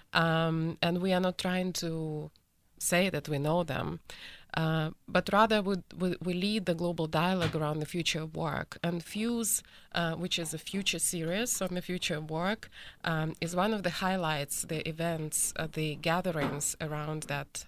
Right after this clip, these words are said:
agenda. And, uh, in that process, we mainly focus around,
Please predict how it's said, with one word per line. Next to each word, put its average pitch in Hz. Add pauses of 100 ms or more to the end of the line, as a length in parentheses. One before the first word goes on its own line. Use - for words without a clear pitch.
(120)
agenda. 147 (880)
And, 170
uh, 160 (320)
in 180
that 208
process, 233
we 185
mainly 202
focus 185
around, 165